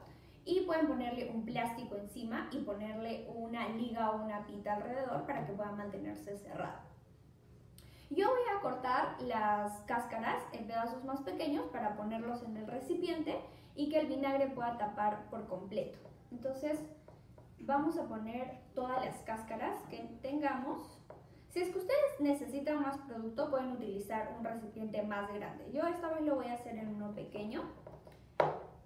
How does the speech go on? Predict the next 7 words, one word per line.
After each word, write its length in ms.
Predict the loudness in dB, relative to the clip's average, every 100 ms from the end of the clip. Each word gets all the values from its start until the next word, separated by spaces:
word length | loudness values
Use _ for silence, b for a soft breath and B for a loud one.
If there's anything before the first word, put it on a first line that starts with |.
| -16 -4
y 260 | 2 2
voy 240 | 2 2 0
a 60 |
estar 300 | -4 -6 -8
poniendo 640 | -6 -6 -4 -4 -4 -6 -8
las 160 | -6 -6
cáscaras. 580 | -8 -14 -16 -18 -20 -20